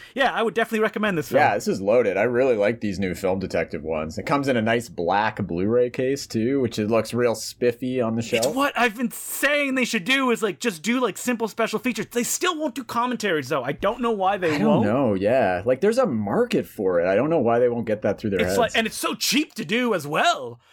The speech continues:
Speaker 1: Like, someone can just do it, and, you know, there's not, uh, is there, like, something that, like, there was a legal issue with a commentary and, like,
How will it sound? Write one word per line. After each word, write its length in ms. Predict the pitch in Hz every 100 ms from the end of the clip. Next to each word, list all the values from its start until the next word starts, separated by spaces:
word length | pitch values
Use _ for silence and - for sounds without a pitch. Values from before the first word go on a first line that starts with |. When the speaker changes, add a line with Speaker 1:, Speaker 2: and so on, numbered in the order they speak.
| -
Speaker 1:
Like, 120 | 170
someone 220 | 247 285 240
can 100 | 233
just 240 | 214 143
do 240 | 170 294
it, 200 | 214 170 - _ _ _ -
and, 440 | 226 208 190 180 -
you 100 | 277
know, 320 | 208 202 214 -
there's 200 | 262 202
not, 300 | 254 240 208 _ _ _ - _ -
uh, 80 | 190 - - 262 -
is 160 | 269 330
there, 100 | 466
like, 120 | 466 -
something 340 | 302 294 262
that, 140 | 214
like, 140 | 214 170
there 60 | 170
was 100 | 139
a 60 |
legal 440 | 127 175 214 269 254
issue 360 | 247 - 262
with 100 | 240
a 40 | 240
commentary 640 | 233 247 240 233 233 240
and, 100 | 226
like, 100 | 143